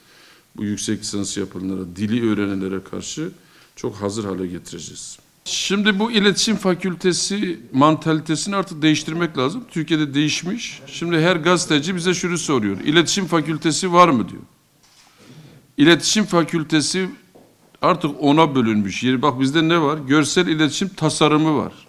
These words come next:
Yeni medya ve iletişim diye bir bölüm var. Artık bunda, bunlar değişmiş, bambaşka bir, bir şey getirmiş. Dijital medya var.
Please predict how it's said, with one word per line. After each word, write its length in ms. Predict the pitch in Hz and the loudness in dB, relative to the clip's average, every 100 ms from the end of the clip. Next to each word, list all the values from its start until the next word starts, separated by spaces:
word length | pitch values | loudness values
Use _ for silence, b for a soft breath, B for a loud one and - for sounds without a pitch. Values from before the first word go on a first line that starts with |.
| _ - - - _ _ b b b b b b | _ -20 -20 -20 _ _ b b b b b b
Yeni 320 | 117 151 190 | 4 6 6
medya 460 | 175 180 180 185 170 | 6 4 4 2 4
ve 100 | 175 | 4
iletişim 460 | 165 160 - 165 | 4 2 0 -2
diye 180 | 151 151 | 0 2
bir 140 | 147 131 | 2 0
bölüm 360 | 123 135 117 | 0 2 0
var. 460 | 92 87 - - - _ b b b b b - | -2 -8 -18 -20 -20 _ b b b b b -2
Artık 220 | 156 160 | 0 2
bunda, 400 | 156 165 - 127 | 0 0 -2 0
bunlar 480 | 165 180 196 180 127 | 2 4 2 0 2
değişmiş, 600 | 156 151 175 180 - - | 4 2 -2 -4 -4 0
bambaşka 560 | 165 160 151 - 151 | 0 2 0 0 -2
bir, 200 | 143 143 | -4 -6
bir 40 | 131 | -4
şey 220 | 160 147 | 0 0
getirmiş. 440 | 123 101 98 90 - | 0 -4 -8 -12 -6
Dijital 500 | 120 151 165 180 180 | -2 0 2 6 6
medya 380 | 170 165 131 104 | 6 4 2 0
var. 200 | 95 101 | -2 -8